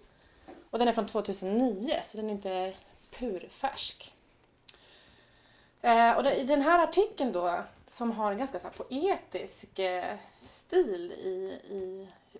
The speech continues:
hu-, hur hon uttrycker sig. Men det handlar om, alltså hon börjar med att beskriva att en bra bild förut var en bild med bra skärpa, alltså fokus, en distinkt bild.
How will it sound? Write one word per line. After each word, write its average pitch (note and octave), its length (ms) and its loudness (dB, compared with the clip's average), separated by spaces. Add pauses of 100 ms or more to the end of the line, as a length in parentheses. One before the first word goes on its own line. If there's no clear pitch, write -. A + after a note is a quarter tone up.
(160)
hu-, G#3+ 240 -10
hur G#3+ 120 -6
hon G#3 140 -4
uttrycker A#3 560 -8
sig. - 280 -8 (500)
Men B3+ 100 0
det C#4 60 6
handlar A#3 320 4
om, G3+ 100 -2
alltså G#3+ 140 -2
hon B3 100 2
börjar B3+ 220 6
med G#3+ 80 0
att F#3 60 0
beskriva F#3 380 -2
att F3+ 220 -4
en F#3 220 -4
bra A#3 340 4
bild A3 320 0
förut F3+ 420 -10
var D#3+ 240 -4
en F3 200 -8
bild E3 360 -12
med E3+ 100 -12
bra D3+ 200 -8
skärpa, A#3 580 0
alltså G3 320 4
fokus, G#3+ 760 -2
en F#3 80 -10
distinkt G#3+ 540 -4
bild. - 280 -12